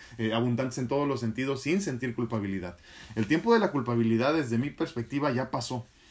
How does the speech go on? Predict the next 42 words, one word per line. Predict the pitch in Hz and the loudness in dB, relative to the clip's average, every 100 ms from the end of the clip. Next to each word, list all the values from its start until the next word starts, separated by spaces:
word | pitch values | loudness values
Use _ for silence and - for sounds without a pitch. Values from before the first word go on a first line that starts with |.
| - | -8
Hoy | 113 147 | 2 4
es | 147 | 4
el | 156 | 0
tiempo | 143 156 160 | -2 0 0
del | 135 107 | 0 0
amor, | 98 120 113 - - | 2 0 0 -6 -8
hoy | 107 135 | 0 2
es | 147 | 2
el | 147 120 | 0 -2
tiempo | 143 143 151 | -2 0 0
de | 123 | 2
entendernos | 107 110 107 117 139 131 | 0 0 2 2 0 -2
cada | - 135 131 | 0 0 0
uno | 135 139 139 | 0 -2 0
de | 113 | 0
nosotros | 107 - 120 120 131 | -2 -2 -2 -2 -4
como | - 117 110 104 | -2 0 2 0
los | 101 101 | -2 -2
grandes | 110 123 131 131 | 0 0 0 -2
maestros | 113 107 120 123 123 | 0 0 -2 -4 -6
que | 117 | -4
en | 104 | -4
verdad | 98 101 113 | -4 -2 -4
somos. | - 131 104 101 - - - | -2 -2 -2 -6 -16 -20 -12
Y | 104 | -4
lo | 110 110 | -2 -2
decíamos | 104 123 131 120 | -2 -2 -2 -2
hace | 120 127 | -4 -2
unos | 120 110 | 0 2
días, | 123 110 107 | 2 2 -2
¿no? | 143 - - - - | -6 -8 -20 -20 -10
Sin | - 127 120 | -2 0 2
limitaciones, | 120 117 117 107 139 147 135 | 2 2 0 -2 -2 -2 -2
pero | 123 117 110 | 0 0 0
sobre | 117 107 104 | -2 -2 -4
todo | - 123 139 | 0 0 0
sin | - 127 110 | -2 0 0
la | 98 | -2
carga | 117 123 139 139 | -2 0 0 -2
también | 117 107 113 127 | -4 -2 0 0
de | 120 117 | -2 -4
creer | 104 107 131 | -2 2 2